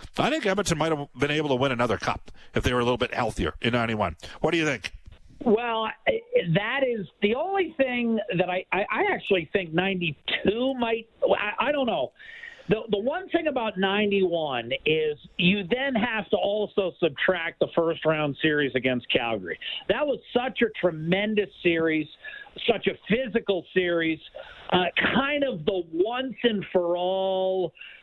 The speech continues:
Speaker 2: uh, you know, not that, not that Calgary could have caught Edmonton, but it,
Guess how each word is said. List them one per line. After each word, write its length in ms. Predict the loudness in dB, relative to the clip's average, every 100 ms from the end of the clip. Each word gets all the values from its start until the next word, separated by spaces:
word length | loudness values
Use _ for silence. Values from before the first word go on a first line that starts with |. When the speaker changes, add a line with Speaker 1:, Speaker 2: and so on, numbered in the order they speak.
| _ -2
Speaker 2:
uh, 560 | 0 2 0 0 0 -2 -6 _ -20 -8 0
you 440 | 0 2 2 2
know, 300 | 0 -2 0
not 260 | 0 -2 -10
that, 140 | -16 _ 0
not 220 | 0 2
that 180 | -2 -2
Calgary 360 | 0 2 0 0
could 120 | -2
have 100 | -2
caught 340 | -2 -2 0 0
Edmonton, 500 | -2 -2 0 0 0
but 140 | 0
it, 140 | -2